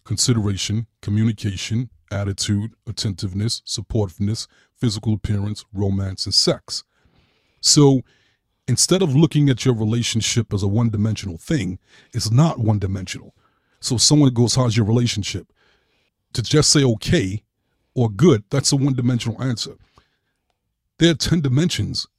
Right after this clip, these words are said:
to a relationship. How is each dimension? So are you happy in trust? Are you happy in love? Are you happy in, in honesty? And all, you gotta look at all those areas. So with singles, I realize one of the great ways they can use it,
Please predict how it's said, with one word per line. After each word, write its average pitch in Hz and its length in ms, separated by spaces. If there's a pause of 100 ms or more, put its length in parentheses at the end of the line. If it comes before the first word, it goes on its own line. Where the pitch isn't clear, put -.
(120)
to - 160
a 107 40
relationship. 98 640 (800)
How 151 460 (300)
is 120 220
each 131 300
dimension? 113 640 (360)
So 113 200
are - 20
you 110 120
happy 127 520 (100)
in 107 140
trust? - 440
Are 107 60
you 98 120
happy 110 300
in 98 80
love? 120 300
Are 107 60
you 101 100
happy 113 300
in, 104 120 (360)
in 110 100
honesty? 131 420
And 104 180
all, 143 160
you 131 60
gotta 127 140
look 131 160
at 113 140
all 143 220
those 107 220
areas. - 480 (640)
So 151 520 (220)
with 117 160
singles, 123 640
I 113 80
realize 101 640 (1160)
one 120 180
of 135 80
the 131 60
great 123 220
ways 117 240
they 107 120
can 95 180
use 143 300
it, - 120